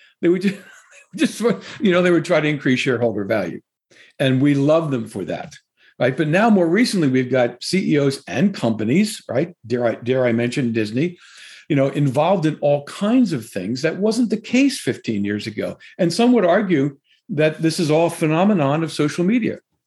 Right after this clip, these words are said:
There's a great article by Professor Haidt that was published, I believe, in The Atlantic. I hope I didn't get that wrong, um, about,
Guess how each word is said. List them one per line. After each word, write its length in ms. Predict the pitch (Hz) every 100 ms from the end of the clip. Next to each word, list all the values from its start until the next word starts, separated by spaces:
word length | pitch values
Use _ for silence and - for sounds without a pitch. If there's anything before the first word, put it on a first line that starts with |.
| -
There's 200 | 131 123
a 40 | 117
great 220 | 127 139
article 420 | 131 185 143 110
by 260 | 120 120 120
Professor 460 | - - 98 -
Haidt 320 | - - 180 - - -
that 100 | 139
was 140 | 131 -
published, 420 | 131 127 120 127
I 60 |
believe, 320 | 120 147 196 160
in 100 | 117
The 80 |
Atlantic. 560 | 107 123 147 175 - -
I 80 | 117
hope 160 | 135
I 40 | 127
didn't 180 | 131 117
get 160 | 113
that 160 | 127 127
wrong, 340 | 131 131 113 _ - - - - -
um, 400 | - 123 123 131 -
about, 640 | 117 104 147 139 139